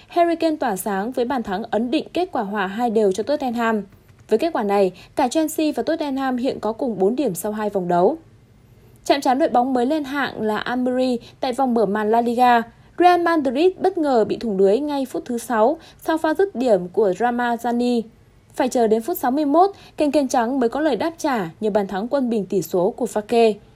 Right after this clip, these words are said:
Bước ngoặt của trận đấu đến khi huấn luyện viên Carlos Ancelotti quyết định đưa David Alaba vào sân thay thế cho Flamini. Cầu thủ này ngay sau đó đã ghi bàn thắng quý giá trong cú chạm bóng đầu tiên của mình.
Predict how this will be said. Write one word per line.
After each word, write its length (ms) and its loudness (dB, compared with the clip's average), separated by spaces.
Bước 180 4
ngoặt 260 -2
của 100 0
trận 180 -2
đấu 300 4
đến 280 0
khi 260 -2
huấn 160 -2
luyện 140 -4
viên 260 -4
Carlos 400 0
Ancelotti 800 -2
quyết 160 2
định 340 -2
đưa 140 0
David 520 2
Alaba 480 2
vào 180 -2
sân 280 0
thay 180 2
thế 240 2
cho 160 -4
Flamini. 800 0
Cầu 120 6
thủ 120 2
này 200 4
ngay 160 -2
sau 140 -2
đó 260 2
đã 200 0
ghi 160 0
bàn 160 0
thắng 180 -6
quý 180 -2
giá 300 -2
trong 160 -6
cú 180 -6
chạm 200 -8
bóng 200 -4
đầu 180 0
tiên 220 -2
của 100 -2
mình. 300 4